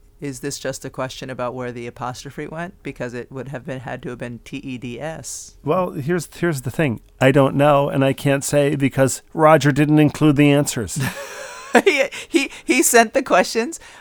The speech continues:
Speaker 1: but he did not include the answers.
Speaker 2: He
Speaker 1: Okay.
Speaker 2: didn't include the answers, uh, but he sent a list of questions. The family that owned what is now called Ted's used to own another restaurant, as well as several other businesses just off the uconn campus that also had a storied history, with uconn even having counted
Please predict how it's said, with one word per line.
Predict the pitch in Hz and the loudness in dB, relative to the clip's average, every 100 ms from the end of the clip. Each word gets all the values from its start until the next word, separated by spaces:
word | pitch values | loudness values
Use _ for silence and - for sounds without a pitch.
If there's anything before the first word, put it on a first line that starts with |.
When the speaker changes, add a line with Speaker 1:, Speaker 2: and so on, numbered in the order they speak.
| - | -4
Speaker 1:
but | 196 | 0
he | 202 | 2
did | 190 | 2
not | 180 175 | 2 -2
include | 185 185 180 | -4 -6 -6
the | 175 | -6
answers. | 160 175 120 127 | -6 -10 -10 -8
Speaker 2:
He | 156 | -6
Speaker 1:
Okay. | 156 | 0
Speaker 2:
didn't | 147 196 | 0 0
include | 180 180 | -2 -2
the | 175 | -2
answers, | 185 160 90 - - | -2 -6 -10 -16 -12
uh, | 131 127 123 - _ - | -4 0 -2 -4 _ -4
but | 165 | -4
he | |
sent | 156 185 | 0 0
a | 180 | 2
list | 202 - | 0 -2
of | 196 | -4
questions. | - 101 - - - - - | -2 -4 -8 -16 -16 -18 -12
The | |
family | - 170 180 | -2 0 4
that | 156 165 | 4 4
owned | 214 | 2
what | 139 135 | 0 0
is | 117 | 0
now | 135 131 | 0 0
called | 123 120 | 0 -2
Ted's | - 135 127 | 0 -2 0
used | 151 - | -2 0
to | 147 | 0
own | 151 | 2
another | 147 180 | 0 0
restaurant, | 165 107 - 113 | -2 -4 -4 -6
as | 117 117 | -2 0
well | 165 | 0
as | 147 | 0
several | 147 151 151 | -2 2 2
other | 151 | 2
businesses | 139 170 165 127 110 | 0 -2 -2 -4 -4
just | 113 143 - | 0 -2 0
off | 139 - | -4 0
the | 139 | 0
uconn | 131 139 139 | 0 -2 -2
campus | 147 160 143 | -4 -4 -4
that | 135 139 | -2 0
also | 151 156 | 0 -2
had | 127 | -4
a | 123 | -6
storied | - 151 143 151 | -6 -4 -4 -4
history, | 123 135 143 | -6 -6 -6
with | 147 135 | -6 -2
uconn | 151 - 156 | -4 -4 -6
even | 147 143 | -4 -4
having | 117 151 143 | -4 -4 -6
counted | - 151 143 | -6 -6 -6